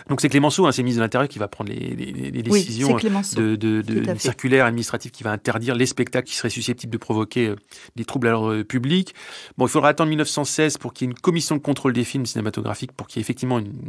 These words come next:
Speaker 1: soit mis en place, euh, au niveau ministériel et qui imposera l'obligation d'obtention d'un visa. C'est un mot qu'on utilise toujours aujourd'hui dans le cinéma, une, un visa
Speaker 2: Tout à fait.
Speaker 1: d'exploitation pour tous les films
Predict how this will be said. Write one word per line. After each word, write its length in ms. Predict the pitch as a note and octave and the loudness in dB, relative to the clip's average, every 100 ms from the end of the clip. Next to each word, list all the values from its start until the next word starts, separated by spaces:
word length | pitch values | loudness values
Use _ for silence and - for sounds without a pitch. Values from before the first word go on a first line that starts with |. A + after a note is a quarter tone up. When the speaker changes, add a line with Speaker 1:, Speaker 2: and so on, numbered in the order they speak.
| - | -12
Speaker 1:
soit 180 | - A2 | -8 -2
mis 160 | B2 C3+ | 2 2
en 80 | |
place, 340 | B2 B2+ C3+ A#2 | 2 0 0 -4
euh, 80 | G#2 - - | -4 -8 -8
au 60 | C3 | -4
niveau 200 | A#2+ A#2 | 0 0
ministériel 640 | A#2+ A2 - G#2+ B2+ E3+ - - - | -2 -4 -4 -2 2 2 0 -8 -4
et 100 | A#2 | -2
qui 140 | - | 0
imposera 360 | B2 B2 A2 C#3 | 0 2 2 2
l'obligation 400 | B2 A#2 A2 C#3 | 2 0 -2 -4
d'obtention 280 | A#2 A2 C#3 | -6 -4 -2
d'un 100 | G#2 | -2
visa. 540 | A2 C#3+ A#2+ F#3+ A3 | -2 0 2 2 2
C'est 160 | B2 - | -2 -2
un 120 | G#2 | -2
mot 180 | A2 D#3 | 0 -2
qu'on 140 | D3+ | -2
utilise 320 | G#2+ - A#2 - | -6 -6 -6 -4
toujours 220 | C3 C3+ | -2 0
aujourd'hui 240 | A2+ B2+ | -2 -4
dans 60 | A2 | -6
le 60 | |
cinéma, 360 | - A#2+ F3 G3+ | -6 -6 -2 -2
une, 200 | A#2+ G#2 | -2 -4
un 60 | G#2 | -4
visa 260 | B2 D3 | 0 0
Speaker 2:
Tout 0 | |
à 0 | |
fait. 40 | C#3+ | 2
Speaker 1:
d'exploitation 560 | - E3 - G#2 D#3+ | 0 -4 -4 -4 -6
pour 120 | E3+ - | -8 -8
tous 100 | G#2 | -8
les 100 | G2 | -6
films 240 | E3 | -4